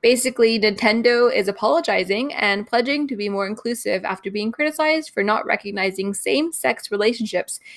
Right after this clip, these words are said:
in English editions of a life simulator video game called Tamagotchi Life.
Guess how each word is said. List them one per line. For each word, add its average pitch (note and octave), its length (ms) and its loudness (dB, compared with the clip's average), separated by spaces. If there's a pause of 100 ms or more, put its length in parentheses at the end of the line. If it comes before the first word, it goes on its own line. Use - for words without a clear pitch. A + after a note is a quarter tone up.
(180)
in A3+ 140 0
English D4+ 340 0
editions G3 800 -6 (300)
of G3+ 400 4
a F#3+ 140 4
life F#3+ 260 2
simulator F#3+ 460 -4
video G3 280 2
game F3+ 400 -2
called A3 400 2 (180)
Tamagotchi G#3 640 -2
Life. - 320 -6